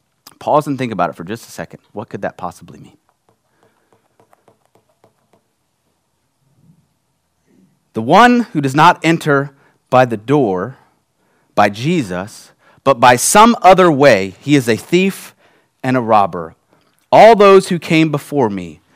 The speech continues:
are thieves and robbers because they didn't come through Jesus. I am the door. I am the door to abundant life by laying down my life and by taking it back up again. That's how you get abundant life.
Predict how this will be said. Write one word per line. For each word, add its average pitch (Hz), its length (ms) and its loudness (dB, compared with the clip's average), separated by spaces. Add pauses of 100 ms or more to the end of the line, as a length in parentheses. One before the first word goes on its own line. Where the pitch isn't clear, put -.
(220)
are 104 140 -4
thieves 165 680 -6 (160)
and 120 160 -8
robbers 101 640 -2 (680)
because 98 260 -10
they 104 100 -4
didn't 117 200 -8
come 160 180 -6
through 90 160 -14
Jesus. - 540 -20 (340)
I 107 160 -4
am 120 140 -4
the 123 100 -8
door. 123 460 -2 (260)
I 110 180 4
am 123 160 -2
the 131 100 -4
door 156 320 2
to 123 160 -8
abundant 127 360 -4
life 147 340 0 (220)
by 117 100 2
laying 147 380 2
down 156 200 4
my 151 200 4
life 160 420 4 (240)
and 131 100 -4
by 127 120 4
taking 160 360 -2
it 151 100 -2
back 147 240 2
up 165 140 0
again. 123 260 -6 (200)
That's 180 280 2
how 185 160 6
you 180 180 -2
get 170 160 2
abundant 160 340 2
life. 180 480 2